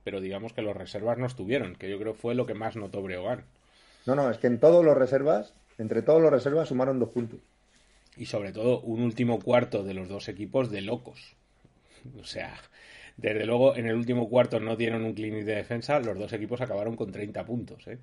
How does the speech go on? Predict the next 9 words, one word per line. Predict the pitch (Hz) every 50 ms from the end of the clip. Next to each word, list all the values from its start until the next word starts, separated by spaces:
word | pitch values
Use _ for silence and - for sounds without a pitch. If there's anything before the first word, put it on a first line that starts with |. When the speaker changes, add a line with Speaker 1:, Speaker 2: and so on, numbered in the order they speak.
| - _ _ _ - - - - - - - _ _ -
Speaker 2:
Mm. | 110 107
Speaker 1:
O | 113 - _ _ _ _ _ _ _ _ _
sea, | - 85 - - - - - _ _ _ _ _ _ _ _ _ _ _ _ _ _
se | - - 107
jugó | 95 - - 104 90 98 104 113 110 - 117
a | 113
un | 110 104
ritmo | 104 113 117 120 135 147 143
brutal. | 123 101 92 - 135 123 101 87 -